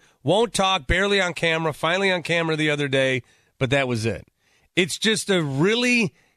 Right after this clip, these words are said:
evil thing that he did, and that's the part about sports that sucks. You know, we do get very riled up about our teams. We really do. And I gotta remember, like, at some point,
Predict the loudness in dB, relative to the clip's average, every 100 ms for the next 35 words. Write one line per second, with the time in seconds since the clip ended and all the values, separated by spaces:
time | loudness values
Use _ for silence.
0 | _ _ _ 0 2 2 0 0 -2 -2
1 | -2 0 0 0 0 0 0 0 0 -4
2 | _ _ _ _ _ _ -4 0 0 -2
3 | -4 -2 -2 -2 -4 -4 -4 -4 -4 -2
4 | -2 -2 -2 -4 -6 -6 -2 -2 -2 -2
5 | -2 -2 -2 -2 -2 -4 -10 -10 -10 -16
6 | _ _ _ _ -2 0 0 0 0 0
7 | 0 0 0 -2 -2 -2 0 0 0 0
8 | 0 -2 -2 -2 -2 0 -2 -2 -2 -2
9 | -4 -10 -14 -16 _ _ _ _ -2 0
10 | 2 2 2 0 -2 -4 -8 _ _ _
11 | -4 0 0 0 0 0 0 0 0 0
12 | 0 -2 -2 -4 -2 -2 -2 0 0 0
13 | -2 -8